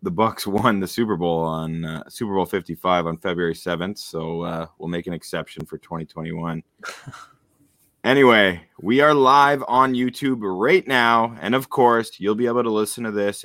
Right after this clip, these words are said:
anytime that's convenient for you. Just search Bucks Banter Podcast on Spotify, or go to our website, bucksbanter dot C A, and click the link at the top of the screen. It'll take you right to the podcast. You can also find our channel on YouTube.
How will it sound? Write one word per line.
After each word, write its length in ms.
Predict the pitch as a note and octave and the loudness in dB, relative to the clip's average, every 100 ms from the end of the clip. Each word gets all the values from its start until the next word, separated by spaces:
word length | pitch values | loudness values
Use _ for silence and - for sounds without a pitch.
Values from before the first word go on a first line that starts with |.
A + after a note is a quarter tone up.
| - | -10
anytime 500 | B2 E3 E3 C#3 A#2+ | -4 -4 -2 -2 -2
that's 160 | A2+ G#2 | -2 -6
convenient 540 | G#2 F2+ F#2+ F#2+ - | -8 -6 -6 -8 -10
for 100 | - | -8
you. 400 | F2+ E2+ E2 E2 - | -6 -4 -4 -6 -8
Just 260 | - A#2 - | -6 -6 -2
search 280 | A2 G2 | -2 -2
Bucks 240 | - A2 - | 0 0 -2
Banter 360 | A2+ A2+ A#2+ | -4 -4 -4
Podcast 600 | A2 A2+ G#2 G2+ G#2+ G#2+ | -4 0 0 0 -2 -2
on 160 | F#2 E2+ | -4 -6
Spotify, 720 | - G#2+ A#2 A#2+ A#2 A2+ A2+ - _ _ _ | -2 2 2 2 -2 -2 -6 -12 _ _ _
or 220 | - C3+ D#3+ | 2 4 6
go 140 | D#3+ | 6
to 60 | C#3+ | 8
our 140 | A#2+ | 8
website, 520 | A#2 A2 - B2 A#2 | 6 4 2 0 0
bucksbanter 640 | G#2 G#2 - - G#2 G2 | 0 0 0 -4 -4 -4
dot 240 | F#2+ F#2 - | -4 -4 -4
C 200 | - F#2+ | -6 -2
A, 180 | G2 G2 | -2 -2
and 120 | F2 | -4
click 260 | - F3+ - | -2 -4 -2
the 80 | |
link 240 | G#2 G2+ G2 | -4 -4 -4
at 80 | E2+ | -10
the 60 | |
top 320 | E2+ G#2+ F#2+ | -6 -2 -2
of 40 | E2+ | -4
the 60 | |
screen. 540 | E2 - F#2 F#2 F#2 F#2 _ _ _ - | -12 -10 -8 -4 -6 -8 _ _ _ -4
It'll 180 | G2+ | -2
take 200 | F#2+ G2+ | 0 -2
you 120 | F#2+ F#2 | -2 -2
right 140 | F#2+ | -4
to 80 | F2+ | -6
the 80 | E2+ | -10
podcast. 680 | - F2 E2+ F2+ F2 F2 - _ _ _ _ _ _ _ | -4 -4 -4 -6 -6 -6 -10 _ _ _ _ _ _ _
You 60 | |
can 120 | - A2+ | 0 4
also 240 | C#3+ C#3+ | 4 2
find 280 | - C#3+ B2+ | 2 2 2
our 100 | B2 | 0
channel 380 | A2+ B2+ A#2 A2 | 0 -2 0 0
on 280 | F2 A2+ A#2+ | 2 2 4
YouTube. 540 | A2 G#2 - G2+ G2+ | 2 0 -2 -2 -2